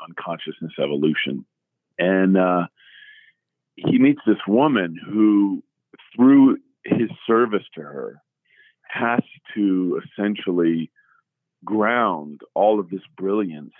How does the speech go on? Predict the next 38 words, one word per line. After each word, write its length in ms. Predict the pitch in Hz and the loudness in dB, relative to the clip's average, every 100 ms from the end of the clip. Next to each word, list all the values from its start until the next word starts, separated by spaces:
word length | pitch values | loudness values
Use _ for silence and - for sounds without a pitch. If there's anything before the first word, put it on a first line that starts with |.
| - | -6
into 500 | 101 98 - 95 80 | -4 -4 -4 -4 -2
action. 540 | 76 76 - 73 65 - - - - - | -2 -4 -6 -10 -16 -20 -20 -20 -20 -8
So 100 | 127 | 0
in 60 | 123 | 2
other 120 | 117 | 2
words, 140 | 104 - | 2 2
his 180 | 123 101 - _ _ | 0 0 -10 _ _
passage 760 | - 101 113 104 82 69 - - _ _ | -6 -2 -2 -4 -10 -12 -14 -20 _ _
in 320 | 87 82 82 | -12 -10 -10
the 80 | 76 | -10
book, 380 | - 98 90 - - | 0 4 4 0 -2
his 160 | 90 - | -2 0
arc, 260 | 85 87 - | 0 0 -4
his 140 | 80 | -12
character's 420 | - 87 80 71 | -4 -4 -4 -4
arc, 280 | 104 120 90 - | 0 0 0 -6
is 100 | - | -10
from 140 | - 80 | -10 -12
head 540 | - 85 90 85 82 - _ _ _ _ _ - | -8 0 2 2 -2 -14 _ _ _ _ _ -14
to 60 | - | -8
heart, 320 | - - - - - _ _ _ _ | -6 -6 -6 -16 -20 _ _ _ _
right? 220 | 71 73 | -10 -8
And 160 | 78 80 | -6 -4
it's 160 | 76 - | -6 -6
from 320 | 82 73 71 - _ - | -6 -6 -8 -14 _ 0
teacher 560 | 127 120 113 104 98 _ _ - | 2 2 2 2 2 _ _ -20
to 80 | - - | -20 -4
student 460 | 113 101 73 - - - | -2 -2 -4 -20 -20 -14
in 120 | 67 - | -12 -6
so 80 | 78 | -6
many 220 | 69 65 | -4 -4
ways, 340 | 58 52 - - - - - _ | -6 -6 -10 -16 -18 -20 -20 _
right? 180 | 78 82 - | -4 -4 0
So 260 | 95 87 - _ _ _ - | 0 0 -4 _ _ _ -8
I 40 | 90 | -2
think 200 | 120 104 | -2 0
that 120 | 92 | -2
he 120 | 90 | -2